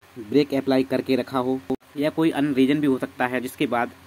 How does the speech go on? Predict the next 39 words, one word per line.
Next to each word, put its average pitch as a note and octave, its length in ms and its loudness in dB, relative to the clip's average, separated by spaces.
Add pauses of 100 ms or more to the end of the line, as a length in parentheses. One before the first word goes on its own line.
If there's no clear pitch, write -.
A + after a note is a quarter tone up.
(340)
नए C3 220 2
लोको C3+ 280 2
पायलट C3 240 0
पहुंचे B2+ 320 -4
और, B2 360 0
और B2+ 200 -2
मोबाइल C3 260 2
वगैरह B2+ 300 2
में C#3+ 120 2
बिजी B2+ 180 0
होने B2+ 220 -2
के B2 120 -6
कारण A#2 220 0
उन्होंने A#2+ 360 -4 (600)
ट्रेन C#3+ 240 4
के C#3 140 2
नियंत्रक C3 500 2 (840)
व C3 200 2
सूचकों C3+ 440 0
पर C3+ 140 0
बिना B2+ 200 0
ध्यान B2 240 -2
दिए A#2+ 260 -2 (180)
ट्रेन C3+ 300 0
को C3 140 -2
अचानक B2+ 300 0
से C#3+ 80 -4
forward C3 340 0
कर B2 140 0
दिया, B2+ 180 2
जिससे B2 420 -4 (320)
heavy C#3 280 2
torque B2 300 0
की B2+ 80 2
वजह A#2 200 0
से C3+ 100 -4
हो A#2+ 160 -4
सकता A#2 300 -8
है A#2 180 -6